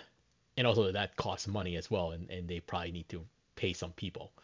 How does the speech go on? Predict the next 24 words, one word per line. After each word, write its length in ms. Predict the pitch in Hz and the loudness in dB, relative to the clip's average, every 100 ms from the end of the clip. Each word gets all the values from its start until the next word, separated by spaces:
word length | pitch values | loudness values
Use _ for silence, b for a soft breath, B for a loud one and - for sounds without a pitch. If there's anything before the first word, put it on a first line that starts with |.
| - _ _ _ - | -20 _ _ _ -10
Um, 240 | 80 80 | -8 -8
Hummus 340 | - 117 104 - | 2 2 4 0
is 120 | 90 | -4
going 280 | 101 92 90 | -2 -2 -4
to 120 | - | -6
be 400 | 90 85 82 80 - _ _ _ _ _ _ - | -4 -4 -4 -8 -16 _ _ _ _ _ _ 0
pricey 440 | - 104 - 87 - _ _ | 4 4 4 -4 -6 _ _
in 120 | - 95 | -8 -4
season 260 | 107 90 | -2 -4
forty 400 | 90 101 90 - - _ _ _ _ _ _ _ _ _ _ - | -4 -4 -4 -6 -16 _ _ _ _ _ _ _ _ _ _ -6
when 160 | 98 | -2
this 300 | 95 90 - - _ _ _ - _ - | 2 0 -2 -12 _ _ _ -20 _ -4
back 280 | - 104 - | 2 2 2
end 140 | 101 98 | 0 2
of 140 | 90 | 0
his, 220 | 95 85 | -2 0
uh, 280 | 92 85 78 - - _ _ | -2 0 -4 -8 -20 _ _
his, 260 | - 87 87 | -4 -4 -4
his 360 | - 87 - - | -6 -6 -8 -20
front-loaded 480 | - - 101 101 92 | -2 0 0 0 -2
contract 340 | - 104 90 87 | -2 -2 -4 -6
is 120 | 87 | -4
over. 300 | 92 80 - _ _ _ _ - - | -6 -6 -14 _ _ _ _ -20 -6
Now, 200 | 98 90 | -4 -4